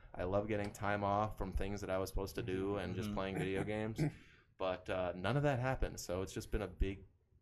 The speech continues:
Speaker 1: bunch of disappointment.
Speaker 2: Big tease.
Speaker 1: Yeah.
Speaker 2: Big sweaty tease, 'cause I was very sweaty today.
Speaker 1: All right.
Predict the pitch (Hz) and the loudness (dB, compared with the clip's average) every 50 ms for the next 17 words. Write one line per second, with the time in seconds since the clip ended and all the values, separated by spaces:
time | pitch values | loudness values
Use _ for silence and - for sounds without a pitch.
0 | _ _ _ - 95 98 107 - 104 95 98 95 - 107 - - 90 104 143 135 | _ _ _ -2 -2 0 -2 -4 -6 -4 -4 -4 -2 0 0 0 2 2 2 0
1 | - - - - 151 147 127 110 98 90 85 - - - - - - - 85 - | 2 2 4 4 4 4 2 0 -4 -8 -10 -12 -14 -14 -14 -16 -14 -12 -10 -10
2 | - - - - - - - - - - - - - - - - - - 113 113 | -10 -10 -10 -12 -12 -12 -14 -16 -16 -18 -18 -14 -10 -10 -10 -8 -8 -6 -6 -6
3 | - - - 117 123 131 127 120 104 - - 123 113 104 95 - - - - 101 | -4 -4 0 2 4 4 4 2 0 0 0 0 0 0 -2 -4 -8 -10 -10 -10
4 | 101 95 - - 107 104 104 98 - 104 104 101 92 92 90 - 92 85 85 - | -10 -10 -6 -4 -2 -2 -2 -4 -4 -6 -8 -8 -8 -10 -10 -10 -4 0 2 4
5 | - - - - - - - - - - - - - 98 101 113 107 104 82 - | 4 4 2 0 -4 -8 -14 -18 -18 -20 -20 -16 -6 -2 2 2 4 4 2 0